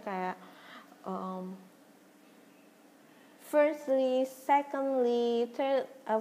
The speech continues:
finally," kan sering gitu ya. "Saya mempunyai beberapa, eh, yang pertama saya, saya apa, yang kedua, yang ketiga, dan seterusnya." Itu yang disebut sama struktur, eh, dalam memberikan,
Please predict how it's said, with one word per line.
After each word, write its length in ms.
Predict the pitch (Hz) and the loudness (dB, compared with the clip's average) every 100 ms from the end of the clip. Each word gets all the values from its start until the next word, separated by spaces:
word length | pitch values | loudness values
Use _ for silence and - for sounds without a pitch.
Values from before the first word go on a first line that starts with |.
| 220 | -2
finally," 720 | 247 254 262 254 240 226 226 | -2 0 0 2 2 0 -2
kan 160 | 247 | -4
sering 320 | 269 233 220 196 | -4 -4 -2 -4
gitu 160 | 185 | -4
ya. 240 | 185 196 226 - - - - - | -4 -4 -8 -14 -20 -20 -20 -20
"Saya 240 | - 277 294 | -4 -2 0
mempunyai 560 | 269 247 220 226 226 | -2 -2 0 0 0
beberapa, 1040 | 208 196 196 190 190 - 208 202 202 202 196 - - | 0 0 0 -2 -4 0 2 2 0 -2 -6 -14 -16
eh, 580 | 196 190 185 180 180 180 190 - | -10 -8 -6 -8 -8 -10 -12 -4
yang 160 | 202 214 | -2 -2
pertama 480 | 220 220 220 233 | -4 -4 -2 -2
saya, 480 | 262 214 196 190 196 - - - - - - - - - - - | -2 -2 -2 -2 -8 -14 -20 -20 -20 -20 -20 -20 -20 -20 -20 -20
saya 400 | - 202 196 202 | -10 -4 -2 -2
apa, 320 | 190 - 185 196 196 | -4 -8 -10 -10 -6
yang 160 | 202 202 | -4 -2
kedua, 560 | 208 190 208 214 220 226 - - - | -2 0 4 4 4 -2 -10 -20 -10
yang 160 | 190 | -6
ketiga, 480 | 196 190 196 196 202 | -6 -6 -2 0 0
dan 160 | 185 180 | -2 -8
seterusnya." 560 | 185 - 190 185 175 170 | -10 -10 -10 -10 -10 -8
Itu 240 | 196 - | -6 2
yang 160 | 240 220 | 2 2
disebut 480 | 196 190 190 240 - | 0 -2 2 2 2
sama 400 | 185 185 269 370 | 0 2 0 0
struktur, 800 | - - - 190 - 233 247 254 - - - - 196 | -4 -12 -8 -8 -2 2 2 0 -10 -20 -20 -10 -4
eh, 220 | 185 185 185 | -2 -2 0
dalam 400 | 180 185 202 208 | 2 4 4 2
memberikan, 720 | 185 175 180 - 220 240 254 | 0 -2 -4 -2 0 0 -4